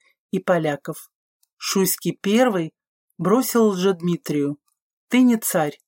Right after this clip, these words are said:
ты вор». И зато пошел на плаху, пошел твердо и гордо, как истинный потомок благоверного князя Владимира. Лжедмитрий помиловал его с плахи,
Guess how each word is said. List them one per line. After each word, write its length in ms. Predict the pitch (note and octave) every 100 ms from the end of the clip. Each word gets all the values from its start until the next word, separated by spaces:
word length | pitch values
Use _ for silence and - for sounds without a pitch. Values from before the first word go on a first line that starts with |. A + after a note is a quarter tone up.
| _ _ _ _ _
ты 120 | - A3
вор». 380 | D#3 C#3+ - _ _ _ _ _ _ _ _ _
И 100 | A3
зато 400 | F#3+ F#3 F3+ C#4+
пошел 380 | C#4+ - - F#3+
на 160 | F3+ F3
плаху, 560 | F3+ E3 C#3 - D#3 - _ _ _
пошел 340 | - F3+ - E3+
твердо 640 | F#3+ F#3 A3+ B3 G#3+ G#3 - _ -
и 60 |
гордо, 580 | D#3 D3 D#3 D3 D3 D3 _ _ _ -
как 220 | F3 - _
истинный 540 | A#3+ B3 - G#3+ G3 F#3+
потомок 640 | F#3 - F#3+ E3 - - _ _ _ -
благоверного 840 | F3+ F3 E3 D#3+ G3+ A3+ G#3+ G3
князя 460 | - D#3 D#3+ D#3 D#3
Владимира. 640 | D#3+ D#3+ D3+ C#3+ D3+ D3+ C#3+ _ _ _ _ _ _ _ _ _ _ -
Лжедмитрий 800 | F3 D#3 D#3+ E3 C4 - D#3+ C#3 _ _ _ _ _ -
помиловал 600 | F#3 G3+ A#3 F#3+ D3+ D3
его 160 | C#3+
с 100 | C#3+
плахи, 520 | - D#3+ D3 - D#3